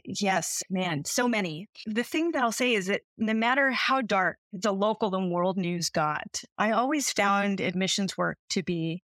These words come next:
so enriching and, and hopeful. And the files that have really stayed with me were those whose peak high school years were indelibly impacted by covid. You know, those students who became cognizant of the magnitude of the health risks taken on by essential workers and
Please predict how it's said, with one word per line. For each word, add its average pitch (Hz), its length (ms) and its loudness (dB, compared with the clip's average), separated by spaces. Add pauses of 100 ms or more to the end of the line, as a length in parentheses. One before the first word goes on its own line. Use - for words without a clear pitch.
so 233 160 2
enriching 180 680 0
and, 156 300 -2
and 165 160 -2
hopeful. 156 480 -4
And 156 300 -4
the 208 80 0
files 269 420 0
that 247 120 0
have 175 240 -4
really 190 220 -2
stayed 175 380 -2
with 190 140 -2
me 208 200 0
were 175 180 0
those 170 500 0 (120)
whose 208 160 -2
peak - 280 -2
high 190 200 -2
school 208 260 -2
years 214 400 2
were 175 240 0
indelibly 165 760 0
impacted 156 720 -2
by 156 260 0
covid. 151 540 -2 (200)
You 185 100 -2
know, 160 180 -2
those 214 200 2
students 202 580 0
who 170 460 0
became 175 640 -2 (200)
cognizant 190 460 0
of 165 80 -2
the 165 100 -2
magnitude 180 640 0
of 165 120 -6
the 165 80 -2
health - 400 -2
risks 165 420 -2
taken 175 320 -4
on 170 140 0
by 160 140 0
essential 165 420 -2
workers 156 500 -2
and 156 200 -2